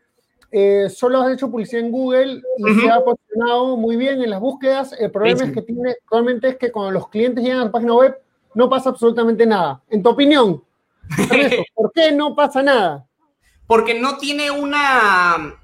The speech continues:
Speaker 2: un camino. Por, mira, imaginando que fuera fan de las páginas web, el detalle es el mismo. No tiene un camino del prospecto. Te apuesto, Danilo, te apuesto que tu página es informativa. Es informativa,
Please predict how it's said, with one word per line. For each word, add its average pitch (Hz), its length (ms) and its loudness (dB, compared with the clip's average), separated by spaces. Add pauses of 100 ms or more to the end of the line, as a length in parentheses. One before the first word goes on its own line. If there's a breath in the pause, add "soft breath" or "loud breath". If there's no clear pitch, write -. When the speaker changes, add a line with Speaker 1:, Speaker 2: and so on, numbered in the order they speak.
Speaker 2:
un 247 140 0
camino. 254 360 -2
Por, 208 280 -6
mira, 165 380 -4
imaginando 277 380 -4
que 254 80 -4
fuera 254 220 -4
fan 277 180 -2
de 277 60 -6
las 240 100 -6
páginas 220 360 -6
web, 220 400 -4
el 185 140 -6
detalle 247 380 -2
es 226 80 -2
el 254 100 -2
mismo. 180 440 -4
No 214 260 2
tiene 233 240 -4
un 254 120 -2
camino 247 420 -2
del 208 140 -4
prospecto. 160 440 -6
Te - 120 0
apuesto, - 500 0
Danilo, 330 760 -4
te 208 100 -6
apuesto 349 440 -4 (260 loud breath)
que 247 140 -4
tu 247 160 -4
página 311 380 -2
es - 200 -8 (300)
informativa. 320 1080 -2 (640)
Es 269 160 0
informativa, 359 840 -2